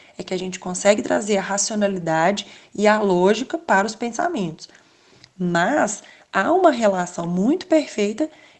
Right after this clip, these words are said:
entre o que, o fato que está sendo discutido ali, o que está sendo, é, o fato que está sendo colocado e o conto fictício usado para explicá-lo. Por exemplo, é, o sol,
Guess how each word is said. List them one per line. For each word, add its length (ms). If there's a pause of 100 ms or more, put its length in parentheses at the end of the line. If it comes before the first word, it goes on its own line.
entre 520 (240)
o 120
que, 200
o 60
fato 460
que 80
está 200
sendo 260
discutido 480
ali, 100
o 40
que 60
está 120
sendo, 340 (280)
é, 240
o 60
fato 260
que 40
está 100
sendo 180
colocado 540 (320)
e 160
o 60
conto 420
fictício 560
usado 360
para 140
explicá-lo. 640 (500)
Por 160
exemplo, 580 (320)
é, 480 (1040)
o 60
sol, 520